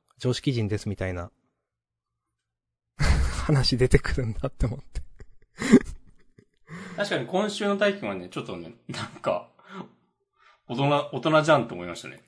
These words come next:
Speaker 1: そうそうそう。なんか、
Speaker 2: うん。
Speaker 1: だから今までとキャラ違うなと思って。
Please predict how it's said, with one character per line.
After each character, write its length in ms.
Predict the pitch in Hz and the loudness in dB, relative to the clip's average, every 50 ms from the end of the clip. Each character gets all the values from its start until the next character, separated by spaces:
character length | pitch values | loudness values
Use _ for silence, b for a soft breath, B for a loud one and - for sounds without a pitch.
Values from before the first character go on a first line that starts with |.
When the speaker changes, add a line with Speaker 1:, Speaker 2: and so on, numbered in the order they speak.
| _ _ - 156 | _ _ -10 -2
Speaker 1:
そ 180 | - 160 147 | 2 2 2
う 40 | 131 | 2
そ 200 | - - 131 117 | 2 2 2 2
う 40 | 107 | 2
そ 380 | - - - 104 92 87 - - _ _ _ _ _ _ _ _ _ | 0 0 0 0 0 -2 -6 -12 _ _ _ _ _ _ _ _ _
う。 40 | 175 | -2
な 60 | 175 | 0
ん 60 | 165 - | 0 0
か、 180 | - 196 185 - | -2 -6 -6 -4
Speaker 2:
う 20 | |
ん。 40 | 160 | -2
Speaker 1:
だ 60 | 151 | 0
か 80 | 156 143 | 2 2
ら 80 | 123 | 2
今 160 | 123 131 143 | 2 2 2
ま 100 | 156 156 | 0 0
で 100 | 139 120 | 0 -2
と 100 | 107 - | -6 -8
キ 120 | - - 127 | -4 -2 -2
ャ 60 | 113 | 0
ラ 80 | 98 95 | -2 -2
違 120 | - - 98 90 90 92 | -4 -6 -6 -6 -6 -8
う 40 | 90 | -8
な 200 | 90 90 90 90 - _ | -8 -8 -10 -10 -12 _
と 80 | - 82 | -16 -16
思 140 | 73 - 104 | -14 -16 -18
っ 20 | - _ _ - | -20 _ _ -20
て。 120 | - | -20